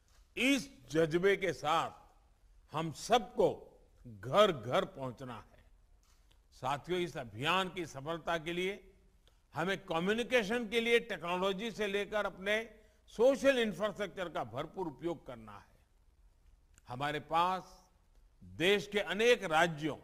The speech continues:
अनेक जिलों में ऐसे मॉडल हैं, जो दूर सुदूर गांवों में लेकर शहरों तक शत प्रतिशत टीकाकरण के लिए अपनाए गए हैं।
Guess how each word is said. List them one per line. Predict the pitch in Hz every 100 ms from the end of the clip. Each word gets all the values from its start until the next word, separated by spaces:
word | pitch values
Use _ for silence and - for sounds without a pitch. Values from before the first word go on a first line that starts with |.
| - _ _ _ _ _ _ - _ -
अनेक | 214 240 165 104
जिलों | 170 233 240
में | 180 113 - - _ _ _ _ _ _ _ _ -
ऐसे | 165 196 220 220
मॉडल | 170 190 240 190 113
हैं, | 156 180 92 - - _ _ _ _ _ _ 139
जो | 147 202
दूर | 160 135 214 254 262 262
सुदूर | 190 180 190 214 214 160
गांवों | 139 147 180 190
में | 185 175
लेकर | 165 165 175 165
शहरों | - 143 147 160 151 -
तक | 202 - - - _ _ _ _ - _
शत | - 247 277 285 202
प्रतिशत | 180 180 208 - 214 165
टीकाकरण | 170 160 185 165 170 156 139
के | 151
लिए | 143 196 233 - -
अपनाए | 139 147 139 143 147
गए | 113 104
हैं। | 98 - -